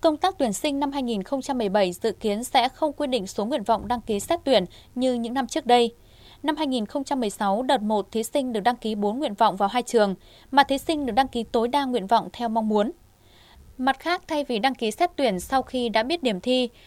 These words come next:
năm hai nghìn không trăm mười bảy, thí sinh sẽ đăng ký trước khi thi, cùng lúc với làm thủ tục dự thi. Sau khi có kết quả thi, thí sinh vẫn có thể thay đổi nguyện vọng đã đăng ký để chọn ngành, trường học yêu thích,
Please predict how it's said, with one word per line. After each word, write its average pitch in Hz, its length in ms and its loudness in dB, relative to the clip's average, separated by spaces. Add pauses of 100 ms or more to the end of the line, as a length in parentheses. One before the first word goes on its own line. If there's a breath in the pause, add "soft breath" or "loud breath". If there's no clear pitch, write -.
(140)
năm 311 140 0
hai 311 100 -2
nghìn 254 200 -2
không 285 180 -2
trăm 262 160 -4
mười 220 100 0
bảy, 190 360 4
thí 220 120 -2
sinh 254 320 0
sẽ 240 240 0
đăng 262 220 2
ký 220 220 -4
trước 359 240 -2
khi 269 100 -4
thi, 254 320 0 (420 soft breath)
cùng 269 200 2
lúc 359 240 -2
với 240 140 4
làm 262 260 -2
thủ 214 140 -4
tục 208 180 -2
dự 240 120 2
thi. 262 320 2 (600 soft breath)
Sau 330 220 6
khi 311 240 -2
có 233 200 4
kết 359 180 0
quả 262 140 4
thi, 254 400 -2
thí 240 140 -2
sinh 277 260 -2
vẫn 247 160 -2
có 294 100 -2
thể 262 220 0
thay 254 180 -4
đổi 220 140 -2
nguyện 190 200 -2
vọng 202 280 2
đã 220 100 2
đăng 254 160 0
ký 214 220 -4
để 269 160 0
chọn 202 280 -2
ngành, 208 220 0 (120)
trường 220 180 -2
học 208 220 -2
yêu 247 140 0
thích, 339 200 2